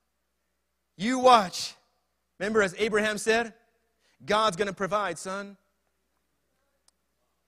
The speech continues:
Remember that? "Dad, where's the sacrifice?"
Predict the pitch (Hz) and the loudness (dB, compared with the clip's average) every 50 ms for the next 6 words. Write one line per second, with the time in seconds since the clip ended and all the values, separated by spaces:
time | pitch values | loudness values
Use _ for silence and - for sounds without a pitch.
0 | _ _ _ _ _ _ _ _ _ _ _ _ _ _ _ _ _ _ _ _ | _ _ _ _ _ _ _ _ _ _ _ _ _ _ _ _ _ _ _ _
1 | _ _ _ _ _ _ _ _ _ 254 233 220 214 _ _ _ _ _ _ _ | _ _ _ _ _ _ _ _ _ _ _ _ _ _ _ _ _ _ _ _
2 | _ _ _ - _ _ _ _ _ _ _ - - 233 247 247 247 254 262 262 | _ _ _ -20 _ _ _ _ _ _ _ -6 -4 0 2 4 4 6 4 4
3 | 220 - - _ _ _ - - - - _ - - - - - - - - - | 2 -2 -10 _ _ _ -20 -20 -20 -20 _ -20 -20 -20 -20 -20 -20 -20 -20 -20
4 | - - - - - - - - - - _ - - _ - - _ - - _ | -20 -20 -20 -20 -20 -20 -20 -20 -20 -20 _ -20 -20 _ -20 -20 _ -20 -20 _
5 | - _ - - - _ _ - _ _ _ - _ _ _ _ _ _ _ _ | -20 _ -20 -20 -20 _ _ -20 _ _ _ -20 _ _ _ _ _ _ _ _
6 | _ _ _ _ _ _ _ _ _ _ _ _ _ _ _ _ _ _ _ _ | _ _ _ _ _ _ _ _ _ _ _ _ _ _ _ _ _ _ _ _
7 | _ _ _ _ _ _ _ _ _ _ _ _ 151 269 302 330 320 277 277 311 | _ _ _ _ _ _ _ _ _ _ _ _ 4 6 6 8 6 6 6 8
8 | 320 302 311 302 262 - 330 311 302 - 285 226 - 285 277 254 233 202 175 - | 6 6 6 2 -2 4 6 6 6 4 2 -2 2 4 6 6 4 4 0 -4
9 | - - - - | -8 -8 -8 -10